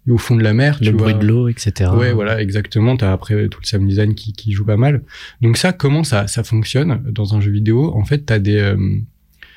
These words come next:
Speaker 1: tu peux, dans un jeu vidéo, mettre un mur invisible ou une boîte invisible qui n'est pas perceptible par la joueuse ou le joueur.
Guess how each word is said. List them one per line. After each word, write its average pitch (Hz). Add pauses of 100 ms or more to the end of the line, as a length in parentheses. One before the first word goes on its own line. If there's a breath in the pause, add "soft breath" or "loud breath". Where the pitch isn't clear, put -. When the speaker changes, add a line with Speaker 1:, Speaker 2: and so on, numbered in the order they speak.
(520 loud breath)
Speaker 1:
tu -
peux, 190
dans 120
un 120
jeu 110
vidéo, 113
mettre 127
un 110
mur 123
invisible 117
ou -
une 101
boîte 127
invisible 104
qui -
n'est 98
pas 156
perceptible 120
par 95
la 95
joueuse 101
ou 98
le 95
joueur. 107